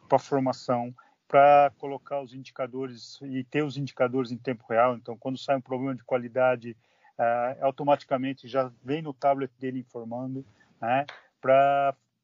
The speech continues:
é, saber quais são as operações principais de um posto de trabalho.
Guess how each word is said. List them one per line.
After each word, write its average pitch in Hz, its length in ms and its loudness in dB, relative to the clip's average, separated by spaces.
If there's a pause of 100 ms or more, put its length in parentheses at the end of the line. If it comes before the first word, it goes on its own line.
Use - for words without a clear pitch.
é, 127 420 -6
saber 156 520 -6
quais 165 260 -6
são 170 160 -10
as 139 80 -12
operações 143 500 -6
principais 135 600 2
de 131 40 -10
um 120 60 -8
posto 131 280 -4
de - 80 -20
trabalho. 131 600 2